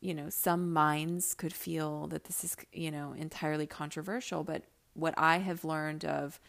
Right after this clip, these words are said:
Jesus as a figure, um, and journeying through just my own understanding, connection with the energy,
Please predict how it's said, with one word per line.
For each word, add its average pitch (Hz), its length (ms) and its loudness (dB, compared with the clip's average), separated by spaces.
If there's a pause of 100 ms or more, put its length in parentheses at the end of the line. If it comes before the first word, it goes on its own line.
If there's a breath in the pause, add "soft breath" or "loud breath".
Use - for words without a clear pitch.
(500 loud breath)
Jesus 170 720 2
as 156 200 0
a 151 60 0
figure, 151 840 -2 (560 soft breath)
um, 143 680 0 (1000)
and 143 640 2 (1400)
journeying 160 680 4
through 151 260 2
just 156 220 0
my 151 200 0
own 156 300 0
understanding, 147 920 0
connection 147 640 -6
with 147 400 -4 (200)
the 151 320 -4
energy, 147 760 0